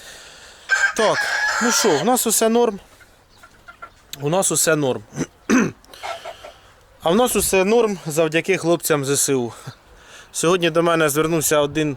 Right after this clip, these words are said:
із блогерів. Е, є такий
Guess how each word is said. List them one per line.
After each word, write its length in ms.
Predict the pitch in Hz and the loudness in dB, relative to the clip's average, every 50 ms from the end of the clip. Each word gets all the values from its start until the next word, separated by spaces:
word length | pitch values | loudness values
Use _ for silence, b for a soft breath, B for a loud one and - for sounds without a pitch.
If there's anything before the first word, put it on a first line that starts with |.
| - - | -8 -8
із 140 | 151 143 139 | -8 -6 -4
блогерів. 520 | 139 156 190 240 240 220 196 180 170 165 - _ B B B B B B B B B B B B - - | -2 0 2 4 4 4 2 2 0 -2 -6 _ B B B B B B B B B B B B -10 -4
Е, 300 | 147 143 143 139 139 131 - - | -2 0 0 0 0 -2 -2 -2
є 220 | 147 151 175 196 | -2 0 0 0
такий 400 | 196 180 170 147 165 160 151 147 | 0 0 -2 0 0 0 0 -2